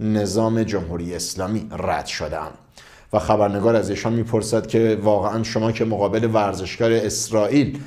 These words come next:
به میدان نرفتید، چگونه اعتقاد به نظام ندارید؟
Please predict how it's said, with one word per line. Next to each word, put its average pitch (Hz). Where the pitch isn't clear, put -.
به 113
میدان 104
نرفتید، 104
چگونه 147
اعتقاد 107
به 92
نظام 90
ندارید؟ 87